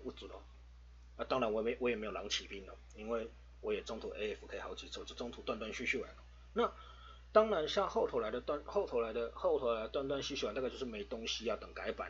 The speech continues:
啊，那种长草期的时候，你觉得先放掉啊，就是你版本的尾王都推倒了，那你当然就没事做嘛，那当然就放着等改版嘛。那这一版九点零，这一版九点零哦，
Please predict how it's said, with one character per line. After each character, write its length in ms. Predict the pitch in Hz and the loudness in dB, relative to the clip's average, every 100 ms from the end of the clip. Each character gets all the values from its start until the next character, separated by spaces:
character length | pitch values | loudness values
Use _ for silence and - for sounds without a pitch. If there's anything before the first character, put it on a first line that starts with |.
| - | -8
啊， 220 | 87 85 - | -10 -12 -6
那 80 | 127 | -6
种 140 | 104 | -6
长 200 | - 107 | -4 -4
草 180 | - 92 | -2 -4
期 180 | - 95 | -4 -6
的 80 | 101 | -6
时 120 | 98 | -4
候， 100 | 107 | -6
你 60 | 95 | 0
觉 120 | 104 | 0
得 60 | |
先 180 | 123 117 | 2 0
放 200 | 127 113 | -2 -2
掉 220 | 98 110 90 | 2 2 2
啊， 180 | 82 85 | -4 -4
就 120 | 110 | -4
是 100 | 123 - - | -4 -12 -10
你 120 | 113 - | -8 0
版 160 | 123 139 | 0 0
本 160 | 117 | -2
的 80 | 104 101 - - - - - - - - | -4 -10 -14 -18 -18 -18 -18 -18 -18 -6
尾 140 | 123 | -2
王 160 | 110 107 | 0 2
都 120 | 123 | 2
推 240 | 123 139 131 | 4 4 4
倒 100 | 90 | 2
了， 240 | 82 80 - - | 0 -10 -14 -10
那 100 | 113 | -6
你 80 | |
当 120 | 107 104 | -6 -4
然 40 | |
就 60 | 104 | -4
没 160 | 92 | 0
事 160 | - 107 | 0 0
做 220 | - 107 | -2 -2
嘛， 80 | 95 | -2
那 100 | 110 | -8
当 100 | 101 | -8
然 80 | 95 | -8
就 100 | 107 | -6
放 200 | 131 104 | -4 -6
着 80 | 95 | -8
等 140 | 85 | -8
改 180 | 87 98 | -8 -6
版 160 | 85 82 | -6 -8
嘛。 60 | - - - - - - - - - - | -14 -18 -18 -18 -18 -18 -18 -18 -18 -12
那 300 | - 170 147 - - - - - - - - - - - - - - - - - - - - - - - - - - - - | 2 4 4 -2 -18 -18 -18 -18 -18 -18 -18 -18 -18 -18 -18 -18 -18 -18 -18 -18 -18 -18 -18 -18 -20 -20 -18 -18 -18 -16 8
这 120 | 240 | 12
一 80 | 247 | 12
版 200 | - 107 | 10 2
九 160 | - 135 | 4 4
点 180 | 123 104 | 4 0
零， 220 | 92 107 - - - - - - - - - - - - - - - - | -4 -12 -16 -18 -18 -18 -20 -20 -20 -20 -20 -20 -18 -18 -18 -18 -18 0
这 140 | - 226 | 12 12
一 40 | |
版 160 | 143 104 | 12 2
九 140 | 123 131 | 0 0
点 120 | 101 | 0
零 220 | - | -4
哦， 100 | - | -12